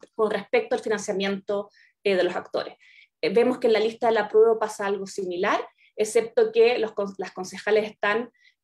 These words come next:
eh, en desventaja en financiamiento total, sobre todo se explica, eh, en la desventaja del, eh, financiamiento propio,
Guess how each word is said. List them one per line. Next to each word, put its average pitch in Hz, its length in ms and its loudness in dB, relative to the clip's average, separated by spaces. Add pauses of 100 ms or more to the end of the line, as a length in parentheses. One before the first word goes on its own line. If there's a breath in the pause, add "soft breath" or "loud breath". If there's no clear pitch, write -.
eh, 180 440 0 (200)
en 214 160 2
desventaja 214 680 -2
en 262 80 -8
financiamiento 220 640 -4
total, 220 240 -2
sobre 202 300 -4
todo 233 240 -4
se - 120 -18
explica, 247 840 -6
eh, 190 360 0 (880 soft breath)
en 220 280 4
la 208 100 2
desventaja 202 1040 -2
del, 196 480 -4 (220)
eh, 170 200 -8
financiamiento 170 640 -4
propio, 214 480 2